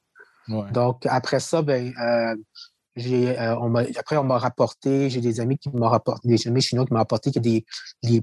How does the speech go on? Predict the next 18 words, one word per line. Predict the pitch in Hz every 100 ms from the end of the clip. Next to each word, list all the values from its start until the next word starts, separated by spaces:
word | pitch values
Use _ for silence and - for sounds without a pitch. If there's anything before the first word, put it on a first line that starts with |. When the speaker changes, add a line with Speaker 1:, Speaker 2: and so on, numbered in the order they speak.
| -
Speaker 2:
parents, | 147 135 120 127 135 147 _ _ - - _ _ -
euh, | 110 107 104
dans | 120
les | 123 110
écoles | 113 - 127
au | 131
Québec | 117 110 113 120 - _ - - - - _
avaient | 120 117
peur | - 156 143 143
d'envoyer | 135 123
leurs | 131 117
enfants | 113 - 131
s'il | 123 - 135 131 123
y | 123
avait | 117
un | 117
enfant | 113 113 - 131 113 -
chinois | - 117 117 117